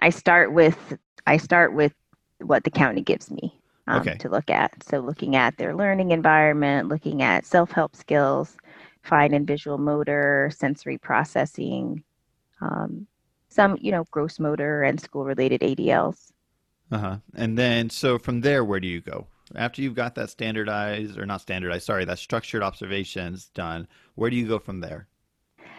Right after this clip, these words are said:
Speaker 1: Then I would look for an appropriate standardized evaluation. Since, as we talked about, my students can be a little bit more involved and, and require a little bit more support, it's, it might not always be appropriate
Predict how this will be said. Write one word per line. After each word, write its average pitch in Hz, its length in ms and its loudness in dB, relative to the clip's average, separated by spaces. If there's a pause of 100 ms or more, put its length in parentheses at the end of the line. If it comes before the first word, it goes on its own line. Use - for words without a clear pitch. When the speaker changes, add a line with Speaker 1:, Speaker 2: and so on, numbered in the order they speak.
(160)
Speaker 1:
Then 151 160 4
I 151 100 4
would - 280 -6
look 156 200 -2 (380)
for 147 540 2
an 147 120 4
appropriate 143 640 -2
standardized - 720 -2
evaluation. - 840 -6 (380)
Since, - 420 2
as 147 240 4
we 143 100 -6
talked 123 300 -2
about, 131 260 4
my 135 120 0
students - 480 -8
can 208 240 4
be 190 220 2
a 170 60 6
little 165 260 0
bit - 280 0
more 151 280 -2
involved 143 840 -4
and, 139 280 0 (180)
and 139 120 -2
require 139 340 0
a 135 40 -2
little 135 140 -6
bit 131 160 -4
more 143 140 -4
support, - 460 -2
it's, - 300 -4 (320)
it - 140 -2
might 123 240 2
not - 240 2
always - 280 -2
be - 140 -8
appropriate 233 720 0